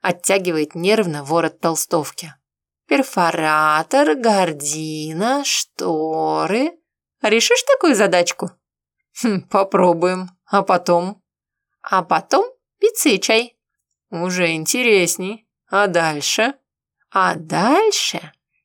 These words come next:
я тебя поцелую с благодарностью в нос и отпущу с миром, не притронувшись к твоему перфоратору и не спросив имени. Это мой максимум.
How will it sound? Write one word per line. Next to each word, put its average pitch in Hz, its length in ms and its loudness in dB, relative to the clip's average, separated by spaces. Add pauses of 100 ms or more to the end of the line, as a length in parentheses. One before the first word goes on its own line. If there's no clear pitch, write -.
(140)
я 170 400 0
тебя 160 340 -4
поцелую 160 1300 -4 (140)
с 202 120 -4
благодарностью 196 880 0
в 359 40 2
нос - 280 0 (360)
и 494 200 4
отпущу 233 400 2
с - 80 -2
миром, 220 400 -2 (280)
не 233 140 -2
притронувшись 202 920 0
к - 80 -20
твоему 202 420 2 (120)
перфоратору 185 800 2 (260)
и 480 100 4
не 320 80 4
спросив 202 500 0
имени. 170 400 -6 (420)
Это 320 160 0
мой 294 160 4
максимум. 160 640 -4